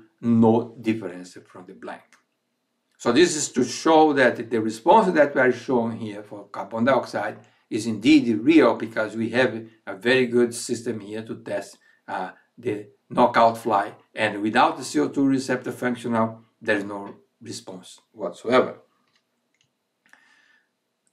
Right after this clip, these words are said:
However, when we did these experiments, we used the,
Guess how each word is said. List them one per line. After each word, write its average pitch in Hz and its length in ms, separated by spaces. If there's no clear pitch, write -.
However, 147 640
when 147 160
we 147 100
did 156 260
these 135 160
experiments, 143 680
we 139 220
used 127 600
the, 120 520